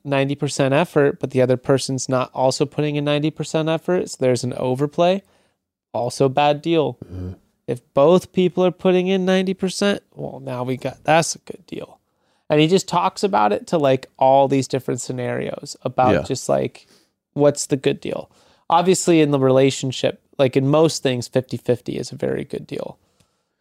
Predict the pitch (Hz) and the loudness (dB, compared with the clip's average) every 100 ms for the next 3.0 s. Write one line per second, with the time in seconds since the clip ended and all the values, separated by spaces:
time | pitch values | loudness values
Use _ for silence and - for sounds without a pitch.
0 | - 151 147 156 165 160 113 117 110 98 | 2 4 4 4 6 6 6 6 4 0
1 | - 139 - 151 143 139 131 135 131 - | 0 -2 2 2 4 2 2 2 2 -2
2 | 131 120 131 135 135 - 127 123 127 | -6 -2 -2 0 -2 0 2 2 -2